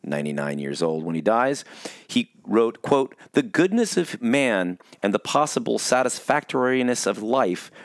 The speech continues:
make the nudist feel that God is a very kind and friendly being."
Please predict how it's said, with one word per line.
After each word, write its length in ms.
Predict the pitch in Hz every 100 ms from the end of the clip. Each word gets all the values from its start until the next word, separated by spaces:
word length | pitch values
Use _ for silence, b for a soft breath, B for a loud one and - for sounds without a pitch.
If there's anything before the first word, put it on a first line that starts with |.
| B
make 220 | 104 120
the 80 | -
nudist 640 | 113 147 185 95 85 - - B B
feel 300 | - 127 135
that 240 | 120 101
God 320 | 87 113 139 147
is 180 | 110
a 60 | 101
very 380 | 85 104 110 120
kind 580 | - - 123 95 87 -
and 180 | 98 92
friendly 440 | - 87 80 80
being." 480 | 76 82 76 -